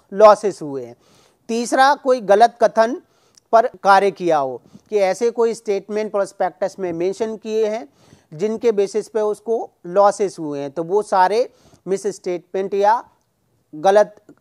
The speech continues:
कथन जो है वो प्रूफ करने होंगे उसको। इसके बाद चौथा, इसके परिणाम स्वरूप उसको क्षति हुई है कि जो मिसस्टेटमेंट उसमें दिए हुए हैं प्रोस्पेक्टस में, उस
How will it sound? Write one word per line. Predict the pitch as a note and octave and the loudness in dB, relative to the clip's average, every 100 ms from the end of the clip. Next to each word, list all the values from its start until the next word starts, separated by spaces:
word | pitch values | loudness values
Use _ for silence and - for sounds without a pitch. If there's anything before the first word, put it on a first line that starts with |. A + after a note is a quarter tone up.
| _ - | _ -6
कथन | F3 G3 G3 | -2 -2 -4
जो | F#3 | -2
है | F3+ | -4
वो | E3+ F#3+ G4 _ _ _ _ | -2 -6 -8 _ _ _ _
प्रूफ | A#3 B3+ G#3+ | -4 -4 -2
करने | G#3+ E3+ D3+ | -2 -2 -6
होंगे | C#3 B2+ A#2 | -8 -12 -14
उसको। | A2 - A2 G2 _ _ _ _ - | -16 -20 -20 -20 _ _ _ _ -10
इसके | G3 A#3 | -6 -2
बाद | A#3+ | -2
चौथा, | A#3+ G#3 F#3+ A3+ C#4+ - _ _ _ | 0 0 2 2 0 -4 _ _ _
इसके | A3 - C4 | -10 -4 -2
परिणाम | A#3 G#3+ G#3 A3 | 2 2 2 -2
स्वरूप | G#3+ G#3 A3+ F4 _ _ | -4 -4 -4 -6 _ _
उसको | F#3 - C4 | -14 -10 -10
क्षति | - F#3+ G#3 F#3+ | -8 -10 -8 -6
हुई | D#3 C3 A2 | -8 -10 -16
है | - _ _ _ _ _ _ _ - | -20 _ _ _ _ _ _ _ -8
कि | |
जो | F#3+ A3+ | 2 4
मिसस्टेटमेंट | A3+ G#3 G#3+ G3 A3 A3+ A3 A#3+ D#4 C#4+ | 4 0 -2 -4 0 0 -2 -2 -2 -2
उसमें | B3 A#3+ A#3 | -6 -6 -8
दिए | G3 G#3 | -4 -2
हुए | G3 F#3 | 0 0
हैं | F#3 | -2
प्रोस्पेक्टस | F3+ E3 D#3 E3+ D3+ - D3+ F3+ | -2 -4 -4 -6 -6 -6 -8 -6
में, | G3+ F#4 - _ _ A#3 | -8 -8 -12 _ _ -6
उस | B3 | -6